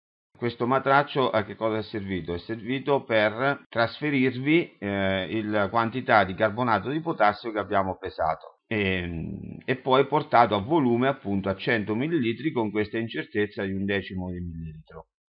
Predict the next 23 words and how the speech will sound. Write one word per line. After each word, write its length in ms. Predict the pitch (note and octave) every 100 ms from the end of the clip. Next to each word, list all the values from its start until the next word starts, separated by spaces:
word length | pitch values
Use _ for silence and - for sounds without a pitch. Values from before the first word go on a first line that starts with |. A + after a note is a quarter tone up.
| _ _ _ _ _ _ _ _ _ _ _ _ _ _
Poi 300 | - E3 E3
abbiamo 420 | B2 A2+ C3 A#2+
prelevato 640 | G#2 B2 B2 C3 C#3+ A#2 G#2
da 160 | G2+
questo 320 | F#2+ A2 - F#2+
primo 320 | A#2+ C3 G#2+
matraccio 720 | G2+ G2+ G2 F2 - - D#3
con 160 | - A2+
una 160 | A2+
pipetta 460 | G#2+ G#2+ B2 A#2+ G#2+
da 140 | G2+
dieci 340 | G#2 A#2 G2+ G2+
millilitri, 720 | F#2+ F#2+ G#2+ G#2 F2+ G#2 D#3+ _ _ _ _ _ -
avendo 380 | B2 C#3 A2+ G2+
un'incertezza 720 | A2+ A#2 C3+ C3 C3 A2 -
assoluta 520 | A#2 - E3 B2 B2
di 180 | B2 A#2
zero 340 | A2+ A2+ A2 C3
virgola 500 | B2 G2 G2+ A#2 A#2 F#2
zero, 600 | G2+ G2+ A2 D3+ - _ _ _ _ _ _ _ _ _
in 120 | G#2
realtà 460 | C#3 C#3 A2+ A2 -
erano 720 | A2+ A2 G#2 G2+ G2 A#2+